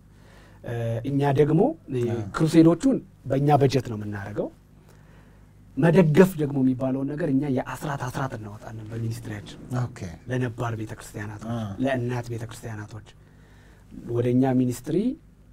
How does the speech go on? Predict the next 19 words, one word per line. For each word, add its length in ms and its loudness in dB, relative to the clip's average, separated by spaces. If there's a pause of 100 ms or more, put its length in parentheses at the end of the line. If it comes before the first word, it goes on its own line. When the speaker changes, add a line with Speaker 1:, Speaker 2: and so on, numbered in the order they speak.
(260)
Speaker 1:
አሁን 220 -2
አንድ 320 0
ሰው 200 4 (420)
አስራት 320 -2
ያወጣል 320 -10
አይደል? 220 -8 (160)
Speaker 2:
አዎ። 180 -4 (160)
Speaker 1:
መጽሐፍ 280 -6
ቅዱሳዊ 300 -6
ትምህርት 280 -10
ነው። 140 -12 (760)
አስራ-፣ 320 -4 (200)
የአስራት 440 2
አስራት 280 0
ደግሞ 180 -4
አለ 160 -6
መጽሐፍ 300 -14
ቅዱስ 240 -16
ላይ። 160 -20